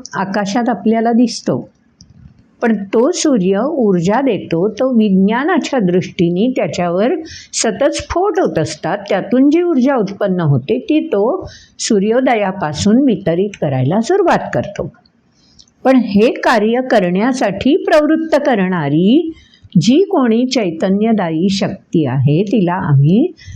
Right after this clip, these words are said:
अधिष्ठात्री देवता म्हणतो. म्हणून आम्ही सूर्य देवतेला नमन करतो, आकाशात दिसणाऱ्या सूर्याला नाही केवळ नमन करत,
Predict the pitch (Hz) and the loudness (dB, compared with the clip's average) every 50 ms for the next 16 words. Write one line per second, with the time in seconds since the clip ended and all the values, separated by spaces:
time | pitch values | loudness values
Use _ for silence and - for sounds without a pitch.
0 | - - - 160 165 160 196 254 254 - - - 196 156 127 - - 165 175 185 | -16 -10 -6 -2 0 2 2 0 0 -2 -4 -4 -4 -4 -4 -4 0 0 2 2
1 | 202 208 185 165 147 131 127 131 127 127 - 170 196 226 269 240 160 120 104 - | 4 4 2 2 2 0 0 -2 -2 -2 -4 -2 0 2 4 4 4 2 2 -2
2 | 123 127 - - _ _ _ _ _ _ _ _ - - _ - - - - _ | -4 -4 -6 -10 _ _ _ _ _ _ _ _ -20 -20 _ -16 -12 -12 -8 _
3 | - 185 214 269 277 262 233 226 254 302 285 - - 226 196 170 190 220 233 240 | 0 2 2 2 2 0 0 0 0 0 0 0 0 0 2 2 2 2 2 2
4 | 254 208 180 160 139 139 151 147 151 180 175 180 196 247 294 403 466 427 294 247 | 2 2 2 2 0 0 -2 -2 -2 -2 0 0 0 0 0 0 0 2 2 2
5 | 214 185 139 - 160 127 107 - - - 196 254 262 202 139 - - 165 170 160 | 2 2 0 0 -2 -4 -4 -4 -4 -4 -2 -2 -2 -2 -4 -4 -4 -6 -6 -4
6 | - 208 214 208 220 202 170 - - - 170 160 165 170 175 196 226 220 - - | -4 -4 -2 0 0 0 0 0 0 0 0 0 0 -2 -2 -2 -2 -4 -4 -2
7 | - 185 147 139 147 156 156 156 196 233 269 311 392 440 440 - - 277 233 180 | 0 0 2 2 2 0 0 0 -2 -2 -2 0 0 0 0 0 0 -2 -2 -2
8 | 160 160 156 147 151 151 131 131 147 139 - - - - - 185 - | -2 -4 -2 -2 -2 0 0 0 0 -2 -2 -4 -4 -4 -4 -6 -8